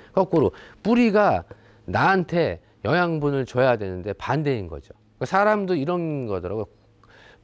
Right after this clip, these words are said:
먹어서 에너지를 계속 보관해야 되는데, 굶으면 훨씬, 사실은 위 같은 데 있잖아요. 위에서 그냥 지방 같은 게 태우잖아요. 운동을 하면 태워서 에너지가 되듯이 얘네들이 반대로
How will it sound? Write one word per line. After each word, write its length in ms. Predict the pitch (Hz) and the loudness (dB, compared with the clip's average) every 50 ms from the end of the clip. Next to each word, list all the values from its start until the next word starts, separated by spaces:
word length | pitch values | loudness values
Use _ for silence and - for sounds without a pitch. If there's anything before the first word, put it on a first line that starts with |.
| 127 127 - | -16 -12 -6
먹어서 680 | - 131 156 185 196 208 208 190 151 185 180 139 87 76 - _ _ _ _ _ _ _ _ _ _ _ _ _ _ - _ - - - | -2 0 0 2 4 4 2 2 2 2 2 2 0 -2 -8 _ _ _ _ _ _ _ _ _ _ _ _ _ _ -20 _ -18 -10 -4
에너지를 400 | 139 165 180 175 156 170 170 147 | -2 0 0 2 2 2 2 2
계속 260 | - 135 123 135 117 | 2 0 -2 -2 -4
보관해야 420 | - 123 123 139 135 131 127 117 | -4 -2 -2 0 0 0 -2 -2
되는데, 420 | 107 110 98 95 90 92 98 117 - - - _ _ - | -2 -4 -6 -6 -6 -6 -6 -6 -6 -8 -12 _ _ -4
굶으면 580 | - 156 175 190 180 160 143 135 147 139 110 | 0 2 2 2 2 0 0 0 0 0 0
훨씬, 220 | 104 131 143 - 143 | -2 -4 -8 -8 -10
사실은 380 | - - 170 156 175 151 104 95 | -10 -8 -6 -4 -4 -4 -2 -2
위 140 | 127 156 | -2 0
같은 260 | 156 156 135 - 123 101 | 0 0 0 -2 -4 -6
데 100 | 87 80 | -4 -6
있잖아요. 420 | 78 - - - 69 67 65 69 67 73 | -6 -8 -12 -14 -12 -12 -12 -12 -10 -8
위에서 880 | 90 104 110 110 110 101 90 73 85 92 92 92 - - 139 123 - - - - - - - - | -4 -4 -2 -2 -2 -4 -4 -4 -4 -4 -4 -4 -2 0 0 0 -2 -4 -10 -20 -20 -20 -20 -10
그냥 140 | - 92 87 80 - - | -6 -6 -6 -6 -6 -4
지방 300 | - - 127 156 147 135 | -4 0 2 2 4 4
같은 300 | 123 98 - - 98 90 | 2 0 -2 -4 -4 -2
게 220 | 90 131 120 95 - - - _ - - | 0 0 -2 -2 -4 -10 -20 _ -18 -4
태우잖아요. 420 | - 233 277 262 190 180 123 98 | 0 2 4 4 4 4 2 2
운동을 260 | 98 107 117 113 104 101 | 0 0 0 0 0 0
하면 140 | 95 95 95 | -2 -4 -4
태워서 300 | - - 180 156 135 101 | -2 -2 0 0 0 0
에너지가 400 | 98 131 175 175 147 147 123 92 | 0 2 2 2 2 0 -2 -2
되듯이 500 | 85 82 78 85 85 - - 160 131 - - - - - - - 113 | -2 -6 -8 -10 -10 -10 -6 -6 -6 -6 -8 -14 -20 -20 -8 -4 0
얘네들이 380 | 127 147 151 139 143 139 143 | 2 2 2 2 0 -2 -2
반대로 600 | - - - 110 113 120 123 123 131 175 214 208 | -4 -4 -4 -4 -2 0 0 0 0 -2 -2 -4